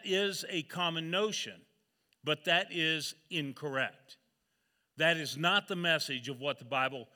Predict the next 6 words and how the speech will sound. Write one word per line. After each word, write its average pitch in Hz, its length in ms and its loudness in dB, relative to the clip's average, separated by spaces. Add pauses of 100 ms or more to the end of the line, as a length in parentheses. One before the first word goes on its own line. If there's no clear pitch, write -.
(260)
communicates. 135 800 -4 (280)
God 208 420 6
has 156 240 -2
only 220 520 -2
ever 190 400 4
had 127 640 0